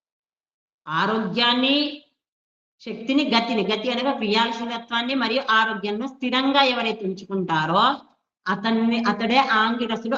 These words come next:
అవుతాడు. మరియు అప్పుడే కాగలిగినాడు, ఎందుకంటే ప్రియమేధలు కాబట్టి. ప్రియమేధ అనగా మేధాబుద్ధిని, జ్ఞానాన్ని లేదా సంపూర్ణ సూక్ష్మాతి సూక్ష్మ తత్వాన్ని తెలుసుకునేటువంటి బుద్ధి ఏదైతే ఉందో ఆ బుద్ధి ఎవరికైతే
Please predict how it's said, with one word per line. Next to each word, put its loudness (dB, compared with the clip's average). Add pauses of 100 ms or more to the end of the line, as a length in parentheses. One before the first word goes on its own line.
అవుతాడు. 2 (1160)
మరియు 2 (300)
అప్పుడే 6 (280)
కాగలిగినాడు, 0 (120)
ఎందుకంటే -4 (100)
ప్రియమేధలు -2 (100)
కాబట్టి. -4 (1120)
ప్రియమేధ -4
అనగా -2 (160)
మేధాబుద్ధిని, 0 (100)
జ్ఞానాన్ని 0 (100)
లేదా 2 (760)
సంపూర్ణ 2 (120)
సూక్ష్మాతి -2
సూక్ష్మ -2 (220)
తత్వాన్ని 0
తెలుసుకునేటువంటి -2
బుద్ధి 2
ఏదైతే 0
ఉందో 0 (160)
ఆ 6 (140)
బుద్ధి -4 (120)
ఎవరికైతే -2